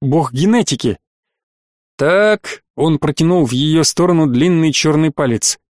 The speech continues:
Ты забываешь об одном маленьком факте. Он выдержал паузу. Может быть, нас создали твои инопланетяне?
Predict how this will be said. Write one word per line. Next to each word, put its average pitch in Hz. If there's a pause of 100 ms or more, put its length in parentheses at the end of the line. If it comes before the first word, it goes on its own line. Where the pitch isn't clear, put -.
(160)
Ты 196
забываешь 180
об 170
одном 180
маленьком 185
факте. 175 (400)
Он 151
выдержал 147
паузу. 127 (540)
Может 196
быть, 190
нас 196
создали 190
твои 196
инопланетяне? 190